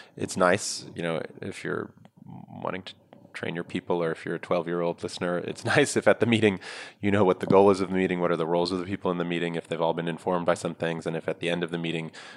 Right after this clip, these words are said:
you find out what have we learned, you're able to summarize that and say what the next steps are, and then when are we meeting again.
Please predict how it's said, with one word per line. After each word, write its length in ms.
you 140
find 260
out 220
what 100
have 140
we 80
learned, 560
you're 180
able 160
to 60
summarize 400
that 160
and 120
say 120
what 160
the 60
next 200
steps 260
are, 140
and 140
then 120
when 140
are 60
we 100
meeting 300
again. 240